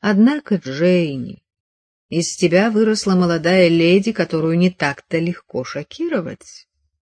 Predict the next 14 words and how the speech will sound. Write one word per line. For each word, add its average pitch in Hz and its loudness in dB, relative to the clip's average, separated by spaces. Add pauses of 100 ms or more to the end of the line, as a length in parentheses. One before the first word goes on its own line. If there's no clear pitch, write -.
(580)
Полагаю, 269 2
что - -2
нет. 147 -6 (1000)
Я 226 2
ведь 220 0
росла 208 0
и 196 4
в - -14
Смонтанге, 202 0 (360)
где 156 2
брак 185 2
считался 156 -4
делом 247 0
несущественным 190 -2